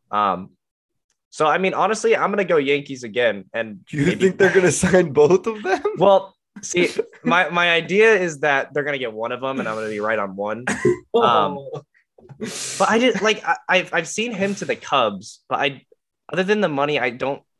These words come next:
Speaker 1: really understand it. So maybe if you have that prediction, then that's, that's different. Um,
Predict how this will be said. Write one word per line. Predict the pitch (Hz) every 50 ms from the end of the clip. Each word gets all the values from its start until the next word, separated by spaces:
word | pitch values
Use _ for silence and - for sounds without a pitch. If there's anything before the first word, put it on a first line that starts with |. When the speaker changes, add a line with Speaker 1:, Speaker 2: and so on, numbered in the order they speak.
| _ _ _ -
Speaker 1:
really | 120 123 131 139 143 127
understand | 131 127 120 113 - - - 107 104 113 123 147
it. | 147 143
So | - 139 117
maybe | 117 117 131 139 135
if | 131 -
you | 127 123
have | 127 120 123
that | 120 120 -
prediction, | 123 107 117 120 120 - - 143 131
then | 120 107 104
that's, | 101 101 - - - - -
that's | 117 107 98 -
different. | - 107 104 - 139 143 143 - _ _ _ _ _ _ _ _ _ _ -
Um, | 107 110 110 104 95 95 95